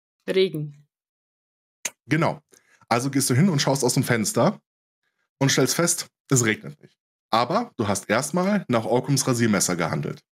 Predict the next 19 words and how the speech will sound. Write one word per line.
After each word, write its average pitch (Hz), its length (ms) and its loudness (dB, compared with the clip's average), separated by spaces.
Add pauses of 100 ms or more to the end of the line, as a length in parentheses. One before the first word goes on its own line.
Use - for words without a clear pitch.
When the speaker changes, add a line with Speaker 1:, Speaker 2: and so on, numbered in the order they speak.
(560)
Speaker 2:
Du 98 80 0
bist - 180 0
nicht 185 200 2
hingegangen 151 400 2
und 110 60 -2
hast - 200 0
dir 117 40 2
überlegt, 113 380 0 (280)
„Ah, 127 1080 2 (720)
der 120 260 0
wird 127 280 -2
grad - 560 -2 (260)
durch 127 180 0
ein 104 180 -2
Meer 160 220 2
geschwommen 107 520 0
sein.“ 92 460 0 (720)
Und 101 480 -2
dann 107 760 -4